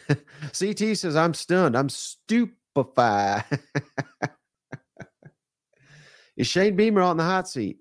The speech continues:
No, that's crazy. Kiffin to Kentucky. <laughs> Someone did a-, ask me. I reached out to someone in the coaching profession. I said, "Hey, you,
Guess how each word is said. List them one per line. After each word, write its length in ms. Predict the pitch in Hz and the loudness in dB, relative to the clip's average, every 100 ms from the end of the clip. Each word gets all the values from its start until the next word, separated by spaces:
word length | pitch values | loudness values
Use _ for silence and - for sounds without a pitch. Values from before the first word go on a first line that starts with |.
| - | -8
No, 840 | 139 165 190 202 190 127 95 82 104 123 | -4 0 2 2 0 0 -2 -6 -12 -10
that's 200 | 135 - | -10 -6
crazy. 480 | 185 165 127 95 95 _ _ _ _ _ _ _ _ _ _ _ _ _ _ _ _ _ _ _ _ _ - | -2 -2 -2 -8 -12 _ _ _ _ _ _ _ _ _ _ _ _ _ _ _ _ _ _ _ _ _ -2
Kiffin 300 | 120 127 165 | 0 0 0
to 60 | 170 | 0
Kentucky. 680 | 190 180 208 220 185 170 - 143 _ - _ _ _ - _ - - _ | 0 0 0 0 -2 -6 -6 -10 _ -20 _ _ _ -20 _ -20 -20 _
<laughs> 800 | _ _ _ _ - - - - | _ _ _ _ -20 -20 -20 -8
Someone 300 | - 226 262 | -4 -2 2
did 200 | 202 208 | 2 2
a-, 220 | 175 170 | 2 0
ask 280 | 151 170 151 | 0 -2 -4
me. 140 | 123 120 | -4 -2
I 60 | |
reached 340 | 123 147 139 139 | -2 -4 -4 -2
out 240 | 135 131 | -2 -2
to 320 | 131 117 113 - | -4 -2 -4 -6
someone 300 | 156 139 131 | -4 -2 -2
in 60 | |
the 80 | 113 | -4
coaching 360 | - 156 156 139 | -2 -4 -4 -8
profession. 340 | 139 160 143 | -6 -6 -4
I 80 | 117 | -6
said, 160 | 117 113 | -8 -6
"Hey, 240 | 139 - _ - | -6 -6 _ -8
you, 220 | 123 | -8